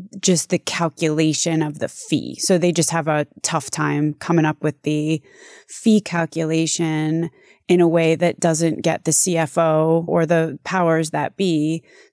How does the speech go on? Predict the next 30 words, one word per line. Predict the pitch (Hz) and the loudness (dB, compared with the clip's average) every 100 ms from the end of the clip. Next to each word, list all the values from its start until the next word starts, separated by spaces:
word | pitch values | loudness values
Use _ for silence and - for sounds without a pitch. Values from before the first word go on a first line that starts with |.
| - | -6
to | - 175 - | -2 -2 -2
have | 165 156 | -4 -2
their | 147 | -2
hair | 160 190 | 0 0
stand | 180 165 151 | 2 0 0
on | 147 | 0
end, | 151 156 156 | 0 0 0
because | 160 170 156 | -2 -4 -4
they, | 165 156 - | -4 -4 -4
if | 180 160 | -4 -2
they | 165 | -4
add | - 160 156 | -2 -2 -2
up | 156 | -4
the | 165 | -2
numbers, | 160 160 151 151 | 0 0 -2 -4
the | |
gross | 156 170 160 156 147 | -6 -4 -2 -2 -2
isn't | 156 156 | -4 -4
as | 147 | -4
high | 139 143 | -4 -4
as | 143 | -4
it | - | -6
currently | - 156 151 - 196 | -4 -4 -4 -4 -2
is, | 214 220 208 - | -2 -4 -6 -4
although | 170 165 | 0 0
the | 147 | 0
margin | 160 160 - | 0 0 -2
might | - - | -8 -8
be | - | -8
higher. | - - - | -8 -10 -12